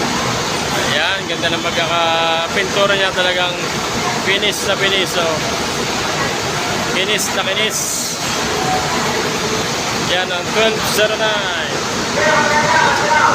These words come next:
Biyahe Santa Cruz. Ayan.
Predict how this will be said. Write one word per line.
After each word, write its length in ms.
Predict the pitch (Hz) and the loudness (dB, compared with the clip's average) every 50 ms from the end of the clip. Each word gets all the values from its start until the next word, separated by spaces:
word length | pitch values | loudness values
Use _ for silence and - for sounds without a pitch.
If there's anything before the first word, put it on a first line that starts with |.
| - - - - - - - | 2 0 -2 -2 -2 0 0
Biyahe 240 | 175 180 185 190 180 | 2 2 2 2 0
Santa 320 | - 196 190 180 - 190 | 0 -2 -4 -2 -2 0
Cruz. 380 | 180 180 185 190 180 165 - - - - - - - - - - - - - - - - - - - - - - - - - - - - - - - - - - - - - - - - - - - - - - - - - - - - | 0 2 2 2 2 2 0 0 0 0 -2 -2 -2 -2 -2 -2 -2 -2 -2 -2 -2 -2 -2 -2 -2 -2 -2 -2 -2 -2 -2 -2 -2 -2 -2 -2 -2 -2 -2 -2 -2 -2 -2 -2 -2 -2 0 -2 -2 -2 -2 -2 -2 -2 -2 -2 -2 -2
Ayan. 640 | 135 135 143 143 147 147 151 151 151 147 147 147 | 0 0 0 0 0 0 0 0 0 0 0 0